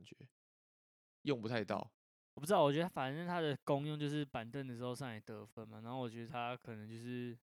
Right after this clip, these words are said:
Speaker 2: 他上台后我会稍微注意一下，但是我没有去仔细关注他在这个系列赛的整体的表现。
Speaker 1: 嗯。
Speaker 2: 但我觉得，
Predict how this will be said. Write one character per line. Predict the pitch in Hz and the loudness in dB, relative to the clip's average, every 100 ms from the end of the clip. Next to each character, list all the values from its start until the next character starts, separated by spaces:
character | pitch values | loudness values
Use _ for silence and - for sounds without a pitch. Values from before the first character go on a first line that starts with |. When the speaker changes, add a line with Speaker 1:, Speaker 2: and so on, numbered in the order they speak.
| - | -2
Speaker 2:
他 | 226 | 4
上 | 240 202 | 4 4
台 | 131 120 | 4 6
后 | 151 | 8
我 | 131 | 8
会 | |
稍 | 131 131 | 6 4
微 | |
注 | 113 139 123 | 2 2 2
意 | |
一 | |
下， | 143 | 4
但 | 160 | 8
是 | |
我 | 160 | 8
没 | 117 139 | 8 4
有 | 131 | 2
去 | 147 139 | 4 4
仔 | 131 - 113 | 2 -4 -4
细 | 117 | -4
关 | 131 131 120 | -2 -2 -2
注 | 131 | 0
他 | 120 117 117 120 _ _ _ _ | 0 0 -2 -4 _ _ _ _
在 | 139 127 | -4 -2
这 | 123 | -2
个 | 120 | -4
系 | - 131 | -2 -2
列 | 123 | 0
赛 | 117 120 113 143 - | 0 -2 -4 -8 -4
的 | 127 117 117 - - | 0 0 -2 -8 -2
整 | 131 123 | 0 2
体 | 135 | 2
的 | 117 | 0
表 | 110 131 131 | -2 -6 -6
现。 | 110 127 107 | -4 -2 -2
Speaker 1:
嗯。 | 95 92 - _ _ _ _ | -4 -10 -18 _ _ _ _
Speaker 2:
但 | 247 170 | 6 8
我 | 127 | 6
觉 | 131 123 131 | 4 2 2
得， | 135 | 2